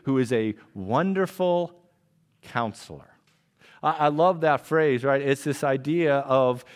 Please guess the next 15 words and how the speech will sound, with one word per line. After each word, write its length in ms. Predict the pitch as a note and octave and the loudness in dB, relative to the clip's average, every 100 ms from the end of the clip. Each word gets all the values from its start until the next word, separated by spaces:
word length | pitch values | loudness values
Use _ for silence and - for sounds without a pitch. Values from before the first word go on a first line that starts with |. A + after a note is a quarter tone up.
| _ | _
yeah, 220 | D#3 D3 C#3+ | -4 -4 0
that 180 | C3 B2 | 0 2
literally 560 | C3 G#3 B3 A#3+ A#3+ | 2 4 4 4 2
he's 280 | G#3+ E3 D3 | -2 -2 0
a 120 | B2 | 0
wonder 720 | G2 G2 B2 G3+ A3+ A3+ A3 G3+ | 0 0 2 2 4 4 4 4
of 160 | F#3+ | 0
a 40 | G#3+ | 2
counselor, 640 | E3 B2+ A2+ - F2+ - _ _ _ _ _ _ | 2 2 -2 -10 -10 -12 _ _ _ _ _ _
that, 200 | D#3 D#3 | -2 0
that 180 | E3 D#3 | 0 0
he 120 | F3 | -2
transcends 1300 | E3 - E3 D#3 - - - F#3 A3+ A#3 A#3 A3+ F#3+ | -4 -2 0 0 -4 -8 0 2 2 2 0 -4 -8
human 600 | - F#3 F#3+ F#3+ F#3 E3+ - | -6 -2 0 0 -2 -4 -4
wisdom. 540 | B2+ B2+ A#2 G2 E2+ | 0 0 -2 -12 -14